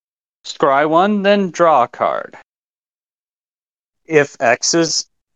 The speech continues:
two, you may choose a player.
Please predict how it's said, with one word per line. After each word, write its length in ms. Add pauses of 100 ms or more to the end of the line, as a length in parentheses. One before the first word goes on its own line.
two, 680 (1800)
you 200
may 260
choose 520
a 180
player. 680